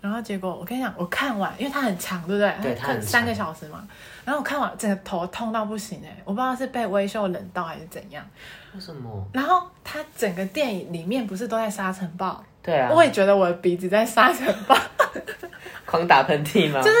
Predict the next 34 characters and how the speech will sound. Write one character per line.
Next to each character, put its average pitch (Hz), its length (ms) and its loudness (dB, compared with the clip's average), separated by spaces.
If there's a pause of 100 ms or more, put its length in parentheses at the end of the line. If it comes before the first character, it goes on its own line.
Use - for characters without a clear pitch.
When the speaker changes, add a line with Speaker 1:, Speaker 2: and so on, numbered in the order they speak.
(100)
Speaker 1:
整 294 100 4
个 247 80 0
很 240 320 4
冷， 285 200 8
然 233 100 0
后 311 140 8
头 226 160 2
很 180 240 -2
痛。 247 320 2 (200)
然 202 140 0
后 240 140 2
我 190 100 0
先 226 180 -8
讲 180 160 -8 (140)
一 233 80 -8
点 175 240 -12
点 165 160 -16
音 175 180 -6
乐 180 140 -6
的 - 160 -12
部 170 100 -14
分， 175 240 -16 (120)
Speaker 2:
嗯。 113 120 -10
Speaker 1:
我 220 80 -4
觉 240 160 -2
得 254 80 -6 (300)
汉 233 140 -6
斯 220 100 -6
季 208 140 -4
默 208 120 -4
用 190 200 -6
好 170 600 -4 (220)
满 202 220 2 (160)
哦。 - 140 -18